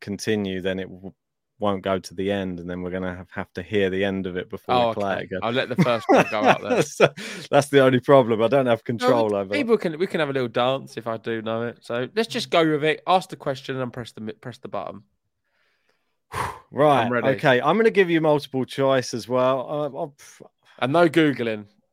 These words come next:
Speaker 2: I'll keep my
Speaker 1: Yeah.
Speaker 2: hands in.
Speaker 1: Yeah, it's either th-, I either give you multiple choice or I can
Speaker 2: I
Speaker 1: give
Speaker 2: am
Speaker 1: you
Speaker 2: wearing A I lenses, which can look onto my
Speaker 1: <laughs>
Speaker 2: laptop.
Speaker 1: Everything,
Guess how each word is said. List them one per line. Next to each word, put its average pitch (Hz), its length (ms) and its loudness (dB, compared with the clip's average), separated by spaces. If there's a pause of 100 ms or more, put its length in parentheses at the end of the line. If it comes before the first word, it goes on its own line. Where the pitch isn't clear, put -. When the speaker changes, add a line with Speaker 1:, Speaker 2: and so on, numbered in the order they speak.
(400)
Speaker 2:
I'll 120 60 -8
keep 139 200 -6
my - 100 0
Speaker 1:
Yeah. 131 140 2
Speaker 2:
hands 127 240 -2
in. 117 180 -2
Speaker 1:
Yeah, 143 200 -2
it's 147 180 -2
either 196 280 4
th-, 156 220 -8
I 151 280 -2
either 202 140 -4
give 165 180 -4
you 160 80 -2
multiple 143 360 -2
choice 131 280 -2
or 123 100 2
I 120 60 2
can 123 100 0
Speaker 2:
I 127 60 4
Speaker 1:
give 143 100 4
Speaker 2:
am 143 80 2
Speaker 1:
you 131 60 4
Speaker 2:
wearing 131 160 4
A 135 240 6
I 127 180 6
lenses, 117 580 -4
which - 200 -16
can - 100 -6 (140)
look 120 180 -6
onto 113 280 -10
my 110 80 -6
Speaker 1:
<laughs> 107 60 -6
Speaker 2:
laptop. - 320 -6
Speaker 1:
Everything, 180 460 4